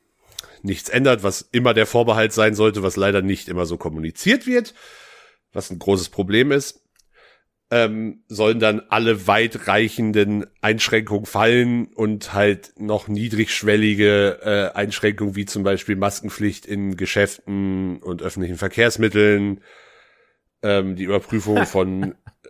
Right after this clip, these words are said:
Speaker 1: deines, deines Status und sowas sollen
Speaker 2: Ja.
Speaker 1: dann halt, ähm, erstmal noch
Speaker 2: Mhm.
Speaker 1: bleiben. Das ist
Speaker 2: Okay.
Speaker 1: zumindest der aktuelle Stand der Dinge.
Speaker 2: Lass mich, lass mich dir ganz kurz nur, weil das so super dazu passt, ich hab das heute Morgen gesehen,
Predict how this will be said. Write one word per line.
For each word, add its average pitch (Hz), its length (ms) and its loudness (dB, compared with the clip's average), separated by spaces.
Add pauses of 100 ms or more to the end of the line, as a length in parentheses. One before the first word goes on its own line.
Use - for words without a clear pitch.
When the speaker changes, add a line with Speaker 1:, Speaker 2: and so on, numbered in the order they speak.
(140)
Speaker 1:
deines, 101 440 -2
deines 95 280 -2
Status 107 480 0
und 90 100 -10
sowas 98 280 0
sollen 95 200 0
Speaker 2:
Ja. 101 80 0
Speaker 1:
dann 95 180 -2
halt, 90 380 -4
ähm, 87 440 -8 (720)
erstmal 92 340 -4
noch 87 160 -2
Speaker 2:
Mhm. 113 100 -4
Speaker 1:
bleiben. 85 460 2
Das 82 180 -4
ist - 140 -10
Speaker 2:
Okay. - 140 -2
Speaker 1:
zumindest 87 260 -4
der 87 120 -2
aktuelle 82 440 -6
Stand - 640 -6
der 85 100 0
Dinge. 85 480 -2 (100)
Speaker 2:
Lass 131 200 -4
mich, 190 200 -4
lass 151 160 -2
mich 170 140 -4
dir 147 100 -2
ganz 151 280 -2
kurz 180 260 -2
nur, 165 400 0
weil 123 80 0
das - 160 -2
so 127 80 -4
super 156 220 0
dazu 131 200 -2
passt, 131 220 -4
ich - 60 -4
hab - 80 -8
das - 100 -6
heute 127 160 -4
Morgen 113 300 -2
gesehen, 101 440 -2